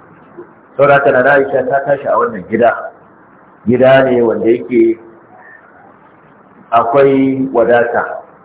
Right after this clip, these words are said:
Mahaifinta ɗan kasuwa ne, Sayyidina Abubakar ɗan kasuwa ne.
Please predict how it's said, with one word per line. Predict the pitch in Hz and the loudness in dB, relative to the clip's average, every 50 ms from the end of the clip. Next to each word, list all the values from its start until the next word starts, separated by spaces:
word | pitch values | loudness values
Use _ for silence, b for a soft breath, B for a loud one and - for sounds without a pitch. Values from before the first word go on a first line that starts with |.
| _ | _
Mahaifinta | 135 139 139 127 127 - 139 127 135 - 139 127 | -2 0 0 2 0 0 -4 -4 -2 0 0 0
ɗan | 123 127 123 120 117 107 | 0 0 -2 -2 -2 -2
kasuwa | 113 113 - - 117 113 110 | -4 -4 -2 -2 -2 0 0
ne, | 110 104 98 - | -2 -4 -8 -10
Sayyidina | - 113 117 113 107 | -12 -12 -6 -4 -4
Abubakar | 104 110 110 110 120 - 113 113 110 - - - - - - - _ - | -4 -4 -4 -4 -4 -4 -4 -6 -8 -8 -16 -20 -20 -20 -20 -20 _ -4
ɗan | 147 147 147 | -4 -2 -2
kasuwa | 139 120 - 110 110 107 101 104 | -2 -4 -4 -4 -4 -2 -2 -2
ne. | 95 90 | -2 -4